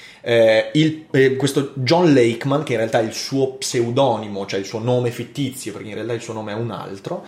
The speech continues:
questo John Lakeman, eh, fondamentalmente è depresso, come ho detto, ed è, eh, appassionato di musica folk e country.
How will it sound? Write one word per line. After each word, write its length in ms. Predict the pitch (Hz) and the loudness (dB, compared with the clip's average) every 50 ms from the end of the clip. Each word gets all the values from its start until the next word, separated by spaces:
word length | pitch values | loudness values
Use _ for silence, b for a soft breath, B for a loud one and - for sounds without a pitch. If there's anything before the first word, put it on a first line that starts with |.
| B B B B B | B B B B B
questo 320 | - - 147 - - 156 139 | -4 -4 -2 2 2 2 4
John 360 | 123 139 196 220 208 165 135 | 4 4 4 4 4 4 4
Lakeman, 680 | 117 - - 110 - - 147 151 165 185 208 240 247 - - - _ _ _ _ _ _ - - - _ _ | 4 2 -2 -4 -6 -4 -2 -2 -2 -2 -4 -6 -8 -10 -14 -20 _ _ _ _ _ _ -20 -20 -20 _ _
eh, 380 | 143 139 131 127 127 127 127 123 | 2 2 4 4 4 4 2 2
fondamentalmente 920 | 127 151 147 151 156 175 180 190 190 156 135 143 147 196 202 202 - - | 0 0 0 2 2 2 2 2 2 2 0 0 0 0 0 0 -2 -2
è 340 | - 131 123 107 90 - - - | 0 0 2 2 0 -4 -10 -12
depresso, 640 | - 131 127 156 151 160 139 101 - - - - 214 202 | -6 0 0 2 2 2 -2 -2 -4 -4 -2 -2 -2 -2
come 160 | - 123 101 | -4 -6 -6
ho 40 | 95 | -6
detto, 440 | 87 - - - 185 190 - - B B B B B B B B B | -8 -12 -12 -14 -14 -14 -14 -18 B B B B B B B B B
ed 220 | - 220 226 175 | 2 2 4 4
è, 460 | 156 143 160 208 247 247 - - - _ _ | 4 4 4 4 2 0 -4 -10 -18 _ _
eh, 380 | - 156 151 143 139 135 131 135 - | 0 2 4 4 4 4 2 0 0
appassionato 680 | - 160 - - - 180 175 - - - 214 170 160 190 | -2 -4 -4 -2 -2 0 0 2 0 2 2 2 2 4
di 100 | 170 180 | 4 6
musica 380 | 156 143 139 139 156 156 190 | 6 6 4 2 2 0 -2
folk 600 | 165 - - - 123 110 110 113 - - 170 175 - | -4 -2 0 0 2 2 0 -2 -6 -8 -10 -8 -6
e 100 | - 127 | -8 -6
country. 480 | - 123 104 90 110 113 120 127 127 | -6 -6 -6 -6 -6 -10 -12 -14 -16